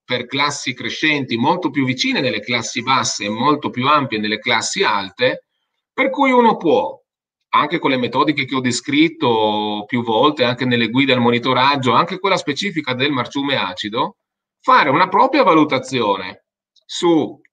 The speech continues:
cento, due-, il minimo è cento, ma io direi che nei casi in cui uno voglia essere preciso, anche duecento grappoli, fa una propria valutazione con questo contatore della app e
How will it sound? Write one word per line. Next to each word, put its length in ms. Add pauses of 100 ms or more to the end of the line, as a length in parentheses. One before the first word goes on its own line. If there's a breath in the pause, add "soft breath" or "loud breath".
(140)
cento, 640
due-, 320
il 260
minimo 400
è 60
cento, 720 (180)
ma 320
io 180
direi 300
che 300
nei 140
casi 300
in 80
cui 180
uno 200
voglia 300
essere 600 (100)
preciso, 420
anche 220
duecento 640
grappoli, 500
fa 140
una 140
propria 340
valutazione 580
con 180
questo 280
contatore 600
della 420
app 80 (180)
e 380